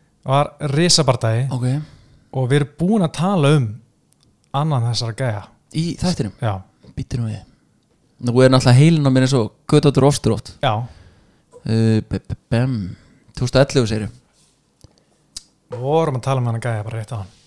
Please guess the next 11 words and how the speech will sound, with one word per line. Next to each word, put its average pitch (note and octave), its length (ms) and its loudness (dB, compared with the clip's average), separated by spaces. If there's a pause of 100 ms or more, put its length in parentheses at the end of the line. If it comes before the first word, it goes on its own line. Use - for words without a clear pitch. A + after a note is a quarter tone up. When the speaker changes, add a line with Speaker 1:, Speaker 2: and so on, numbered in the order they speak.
(460)
Speaker 2:
Robbie A#2 180 0
Lawler? C#3 300 0 (400)
Speaker 1:
Nei. B2 540 -4 (1600)
Speaker 2:
Bíddu - 160 -10
nú G#2+ 120 -6
við. D3 180 -4 (1700)
On, D3 160 2
on, D#3 320 0
on D#3 200 0
the D#3 80 0
mic, - 400 0